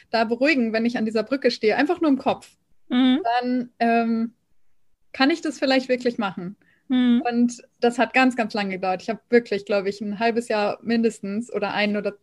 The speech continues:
Speaker 1: vielleicht auch noch länger, ich weiß es nicht, ich kann mich nicht mehr dran erinnern, aber auf jeden Fall sehr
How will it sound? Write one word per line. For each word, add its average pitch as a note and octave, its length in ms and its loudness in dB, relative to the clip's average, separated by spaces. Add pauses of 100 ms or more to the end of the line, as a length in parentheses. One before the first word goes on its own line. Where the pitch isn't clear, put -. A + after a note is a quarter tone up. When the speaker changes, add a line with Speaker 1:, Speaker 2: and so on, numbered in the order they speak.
Speaker 1:
vielleicht - 340 -6
auch F3 120 -10
noch F#3+ 160 -8
länger, F3+ 240 -4
ich F3+ 100 -10
weiß G3 160 -4
es F3 120 -14
nicht, A3+ 200 -4 (240)
ich - 60 -20
kann G3 160 -6
mich F3+ 140 -10
nicht F#3+ 120 -6
mehr G#3 100 -6
dran A3+ 180 0
erinnern, G3+ 380 0
aber G#3+ 460 0
auf G#3+ 160 0
jeden A3 180 0
Fall A3 200 0
sehr B3 340 6